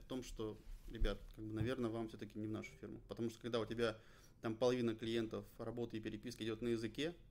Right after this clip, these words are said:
и требует не просто языка такого простого, а специального, технологического, юридического языка, и у такого специалиста нет языка, ты не можешь, как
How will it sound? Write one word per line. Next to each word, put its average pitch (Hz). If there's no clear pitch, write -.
и 110
требует 113
не 110
просто 139
языка 113
такого 110
простого, -
а 107
специального, 120
технологического, 110
юридического 110
языка, 110
и 110
у 110
такого 110
специалиста 110
нет 107
языка, 113
ты 113
не 120
можешь, 113
как 104